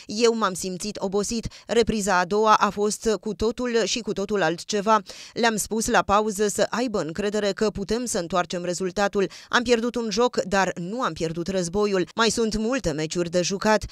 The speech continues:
Noi trebuie să ne fructificăm jocurile de acasă, iar din deplasările rămase să scoatem trei, patru, cinci puncte. Cu jocul rezultatelor, sper să fie necesar să prindem un loc de baraj”, au fost concluziile lui Bogdan Andone după fluierul final al meciului.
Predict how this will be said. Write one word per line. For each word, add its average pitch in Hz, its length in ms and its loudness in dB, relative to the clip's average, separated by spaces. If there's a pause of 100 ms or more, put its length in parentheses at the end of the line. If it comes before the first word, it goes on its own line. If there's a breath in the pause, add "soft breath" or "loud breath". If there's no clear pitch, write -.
(160 loud breath)
Noi 233 220 0
trebuie 220 400 2
să 220 120 0
ne 208 80 -4
fructificăm 196 640 -4
jocurile 208 500 0
de 196 100 0
acasă, 214 480 2 (200 loud breath)
iar 226 160 4
din 220 220 -2
deplasările 226 800 2
rămase 202 500 0
să 202 140 -2
scoatem 220 500 -2
trei, 214 360 -2
patru, 185 340 2
cinci 156 320 -6
puncte. 208 400 0 (280 loud breath)
Cu 220 100 0
jocul 208 300 4
rezultatelor, 208 840 0
sper 220 380 -2
să 220 180 -2
fie 214 220 -2
necesar 196 680 0
să 202 220 0
prindem 220 520 -4
un 214 180 -6
loc 160 160 -2
de 165 120 -2
baraj”, 196 440 0 (300 loud breath)
au 247 140 8
fost 226 200 4
concluziile 220 640 -2
lui 202 180 -2
Bogdan 190 380 0
Andone 190 500 -2
după 208 300 -2
fluierul 151 380 -2
final 165 320 -4
al 190 140 0
meciului. 160 540 -4